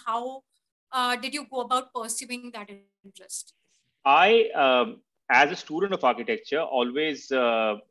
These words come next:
Speaker 2: had a sort of a bent of mind towards challenging the status quo, you know. So it was, uh, I was not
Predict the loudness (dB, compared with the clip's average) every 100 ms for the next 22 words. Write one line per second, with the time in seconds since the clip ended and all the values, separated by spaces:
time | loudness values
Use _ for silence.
0 | -20 -6 -2 0 -2 -4 -6 -6 -6 -6
1 | -4 -6 -4 -6 -6 -8 -6 0 0 0
2 | -2 -4 -6 -4 -4 -2 -2 0 -2 -2
3 | -6 -8 -2 -2 0 -4 -2 -2 0 0
4 | 2 2 2 0 0